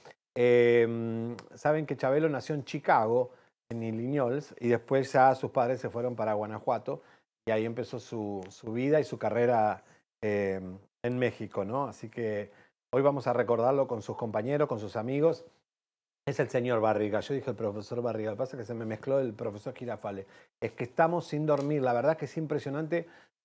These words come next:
Eh, sí, casi lo matan del susto, dice Ert, eh, Rodríguez. Es que de verdad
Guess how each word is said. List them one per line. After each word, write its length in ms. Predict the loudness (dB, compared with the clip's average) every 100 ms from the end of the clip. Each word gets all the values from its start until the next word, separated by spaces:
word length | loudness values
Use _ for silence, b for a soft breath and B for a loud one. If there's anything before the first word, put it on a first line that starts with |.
| -2
Eh, 220 | 0 0 -2
sí, 380 | -2 0 0 2
casi 280 | 2 4
lo 100 | 0
matan 300 | 2 4 2
del 160 | 2 -2
susto, 260 | -4 -8 -8
dice 340 | -8 -8 -8
Ert, 260 | -2 -4 -4 -14 b _ _ 2
eh, 140 | 4
Rodríguez. 440 | 6 4 2 -2 -4
Es 140 | 0
que 160 | 4 6
de 80 |
verdad 360 | 8 8 6 4